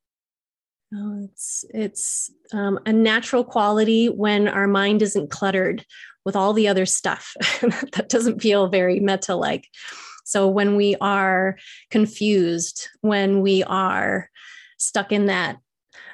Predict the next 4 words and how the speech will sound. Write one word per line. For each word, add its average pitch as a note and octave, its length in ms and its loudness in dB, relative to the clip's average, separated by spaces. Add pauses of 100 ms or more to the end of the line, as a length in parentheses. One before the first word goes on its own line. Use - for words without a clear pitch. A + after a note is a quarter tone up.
(120)
aversive, G3+ 1300 0 (280)
um, F#3 500 -4
hateful F#3+ 920 -4 (540)
mind, F3 640 -2